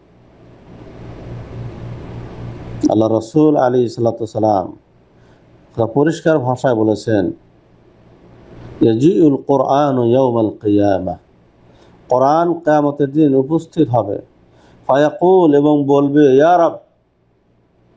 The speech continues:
হাল্লিহি ফায়ুলবাসু তাজাল কারামা।" "হে আমার প্রতিপালক, একে অলংকার পরিয়ে দিন।"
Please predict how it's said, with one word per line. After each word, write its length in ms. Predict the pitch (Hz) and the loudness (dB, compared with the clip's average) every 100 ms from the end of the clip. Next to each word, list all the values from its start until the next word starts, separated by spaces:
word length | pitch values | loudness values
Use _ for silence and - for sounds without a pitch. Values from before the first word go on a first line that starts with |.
| _ _ - - | _ _ -16 -4
হাল্লিহি 600 | - 156 139 110 113 104 | 0 2 2 2 2 2
ফায়ুলবাসু 720 | 110 107 135 127 110 110 110 | 0 0 2 2 0 0 -4
তাজাল 540 | - 139 139 110 113 95 - | -2 0 2 2 -2 -2 -2
কারামা।" 460 | 101 101 95 - - _ _ _ _ _ _ - _ - - - - - | 0 0 -2 -4 -12 _ _ _ _ _ _ -20 _ -20 -20 -20 -20 -2
"হে 100 | 110 | 0
আমার 200 | 110 113 | 2 0
প্রতিপালক, 800 | 117 127 139 135 151 151 170 170 - _ _ _ _ _ _ _ _ _ _ - | -2 -4 -4 0 0 2 0 -2 -10 _ _ _ _ _ _ _ _ _ _ -4
একে 360 | 107 - 120 107 | -4 2 2 4
অলংকার 600 | 107 120 139 120 123 101 - | 2 2 -2 -2 -4 -6 -4
পরিয়ে 280 | 101 90 90 | -4 -2 -2
দিন।" 240 | 87 82 | -2 -6